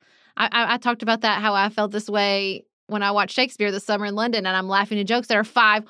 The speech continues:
hundred years old. Like, there's just something deeply grounding and comforting to me about that. So I'm so, so excited. So that's,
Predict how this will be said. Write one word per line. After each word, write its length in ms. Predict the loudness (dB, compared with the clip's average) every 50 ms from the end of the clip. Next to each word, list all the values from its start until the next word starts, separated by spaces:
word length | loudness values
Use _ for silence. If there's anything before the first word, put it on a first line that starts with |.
| _ _
hundred 500 | 2 2 4 4 4 2 2 2 2 2
years 260 | 2 2 2 2 4
old. 340 | 4 4 4 4 2 -2 -4
Like, 160 | -4 -6 -2
there's 180 | -2 -2 -2 -2
just 180 | -4 -6 -2 -2
something 580 | -2 -2 -2 -4 -6 -8 -12 _ -16 -16 -16 -18 _ _ _
deeply 520 | -2 0 0 0 -2 -4 -4 -2 -2 -2 -4
grounding 540 | -4 -4 -4 -2 -2 -4 -4 -6 -8 -8 -8
and 140 | -10 -8
comforting 720 | -8 -6 -6 -6 -6 -6 -6 -4 -4 -2 -2 -4 -4 -6 -8 _ _ _ _ _ _ _ _
to 80 | -2 2
me 60 | 2
about 200 | 4 4 4 2
that. 200 | 2 0 0 0
So 80 | -2 -2
I'm 140 | -2 -2 -4
so, 500 | -8 -12 -2 2 4 4 4 4 2 0
so 280 | -2 -2 -2 0 0 -2
excited. 500 | -4 -6 -4 -4 -4 -4 -4 -8 -12 -12
So 60 | -8
that's, 300 | -6 -6 -6 -6 -10 -20